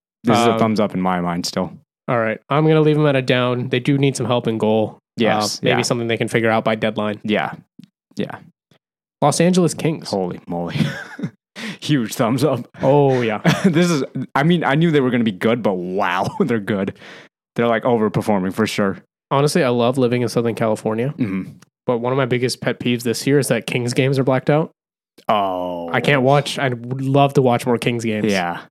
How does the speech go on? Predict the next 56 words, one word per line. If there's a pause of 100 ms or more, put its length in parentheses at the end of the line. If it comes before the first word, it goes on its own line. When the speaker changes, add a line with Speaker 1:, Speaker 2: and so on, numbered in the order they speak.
(200)
Speaker 2:
But (760)
Speaker 1:
I
guess
you
have
to
Speaker 2:
Damn.
Speaker 1:
go
somewhere
public
to
watch
it
then,
right?
Like
a (140)
bar,
sports
bar
or
something.
Speaker 2:
Yeah, (180)
basically.
Speaker 1:
Ugh, (180)
yeah. (200)
Speaker 2:
Um,
or
I
have
to (220)
hope
to
playing
the
Sharks (280)
and
watch
Speaker 1:
<laughs>
Yeah,
Speaker 2:
it
on
my
Speaker 1:
that's
it.
Speaker 2:
YouTube
T
V.
Speaker 1:
<laughs>
Yeah, (100)
I
Speaker 2:
You
know?
Speaker 1:
guess,
yeah. (800)
Yeah,